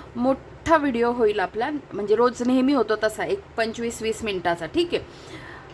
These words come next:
तर <coughs> त्याच्यावर प्रश्न संख्या बघा पाच आहे. मी त्याची तयारी करून ठेवली आहे, महत्त्वाचं आहे, तुम्हाला पुढच्या लेक्चरमध्ये कळून जाईल. स्त्री सुधारणा, धर्मांतर, नऊ प्रश्न विचारला गेलेत. बघा,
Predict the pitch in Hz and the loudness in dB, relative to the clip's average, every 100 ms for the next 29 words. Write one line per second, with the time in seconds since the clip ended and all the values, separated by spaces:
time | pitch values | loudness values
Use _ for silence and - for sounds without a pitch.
0 | - - 285 311 - - - - - - | -20 -6 -2 -2 0 0 0 -4 -14 -10
1 | - - - - - - - 254 254 302 | -8 -8 -12 -20 -20 -20 -6 -4 2 2
2 | 294 277 302 294 269 254 262 262 277 240 | 2 -2 -2 -2 -2 -2 -2 -2 0 2
3 | 240 269 208 - 370 - - - - 233 | 2 2 0 0 -12 -14 -20 -20 -10 -8
4 | - 240 269 254 247 262 269 262 294 311 | 2 2 2 0 2 2 0 0 2 2
5 | 233 214 190 208 320 - - - 262 262 | 2 2 2 -2 -8 -12 -20 -4 2 2
6 | 262 269 262 294 233 262 269 247 240 254 | 4 2 4 2 2 -2 -2 -2 -2 -4
7 | 233 254 214 214 214 214 262 311 302 269 | -2 -2 -2 -4 -4 -4 -2 0 2 2
8 | 190 - - - - - 285 311 311 277 | 0 -4 -10 -18 -18 -6 0 0 2 4
9 | 262 262 285 330 359 330 262 247 269 269 | 4 2 0 -2 -2 0 0 0 0 0
10 | 269 311 392 - - - - 240 254 285 | -2 -4 -6 -12 -20 -20 -12 -4 0 0
11 | 294 254 262 233 226 220 202 196 202 196 | 2 0 0 -4 -2 -2 0 -2 -2 -4
12 | 190 - 240 | -4 -4 -2